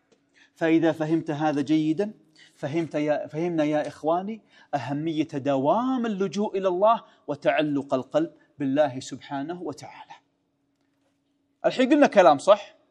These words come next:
بعيدا عن الخطيب زين شين، بعيد عن الخطيب صالح طالح، هناك من يتأثر بالموعظة كما ذكرت، وهناك من يسمعها فيدخلها من أذني هنا ويطلعها مني.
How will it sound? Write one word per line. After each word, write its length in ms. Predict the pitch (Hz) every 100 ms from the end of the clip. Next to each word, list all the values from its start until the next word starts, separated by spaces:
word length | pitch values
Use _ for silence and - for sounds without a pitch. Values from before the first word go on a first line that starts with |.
| _ _ _ _ _ _ _ _ _ _ _ _ _ _ _ -
بعيدا 420 | 220 349 285 220
عن 100 | 202
الخطيب 460 | 190 185 180 202
زين 420 | 147 160 190 180 160
شين، 520 | - 175 170 165 - _ _ _
بعيد 240 | 165 208 254
عن 100 | 226
الخطيب 380 | 196 202 208 190
صالح 420 | 208 196 175 -
طالح، 640 | - 180 156 160 - - _ _ _ _ _ _ _
هناك 340 | 98 165 175 160
من 240 | 147 151
يتأثر 600 | 156 143 156 131 - 151
بالموعظة 580 | 139 143 156 170 196 233 _ _ _ _
كما 220 | 139 139
ذكرت، 480 | - - 226 269 - _ _ _ _ _
وهناك 360 | 135 151 165 165
من 200 | 147 147
يسمعها 520 | 143 - 160 151 139
فيدخلها 540 | 143 143 - 170 160
من 180 | 147 147 165
أذني 260 | 160 160
هنا 260 | 147 214 - _ _ _ _ _ -
ويطلعها 480 | 139 139 165 - 196
مني. 300 | 127 113